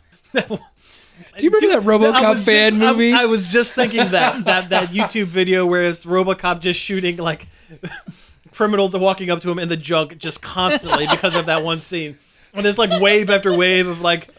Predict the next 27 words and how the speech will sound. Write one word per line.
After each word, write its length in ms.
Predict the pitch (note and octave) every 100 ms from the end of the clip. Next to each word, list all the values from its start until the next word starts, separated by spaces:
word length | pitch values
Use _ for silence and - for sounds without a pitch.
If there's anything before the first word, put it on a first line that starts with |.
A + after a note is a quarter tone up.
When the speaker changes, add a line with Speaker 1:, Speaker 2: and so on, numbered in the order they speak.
| _ _
Speaker 1:
just 280 | F#3+ F3 -
<laughs> 920 | F3+ F#3+ _ - - - _ - F3
junk 240 | C#3+ F3+
Speaker 2:
Okay, 40 | F3 D3+
Speaker 1:
shot, 40 |
Speaker 2:
okay. 160 | D#3+ C3+
Speaker 1:
junk 180 | F#3 E3+
shot. 340 | F3 D3 C#3+ D#3
Speaker 2:
A 60 |
little 200 | D#3+ F#3+
bit 100 | F3+
of 80 | D3
history. 400 | B2+ - A2 G#2+
Speaker 1:
Yeah. 220 | D3+ C#3 A#2+ _ -
Speaker 2:
Um, 400 | A#2 A2 G#2 G2+ _ _ -
back 480 | G2+ B2 C#3 F#3 F3+
when 240 | E3+ D3+
the 400 | C3+ B2+ A2+ G#2 _ -
reboot 680 | C#3 A#2+ C3+ C3 C3+ B2+
RoboCop 520 | F#2 G2+ G#2 A2 A#2+ G#2+
movie 240 | A2+ A#2+
came 260 | - C3 A#2+
out, 300 | B2 C3+ - _ _ -
there 200 | B2 B2+
was 280 | B2+ A#2+ B2
a, 280 | A2+ A2+
um, 500 | E2 G2+ G2 F#2+ G2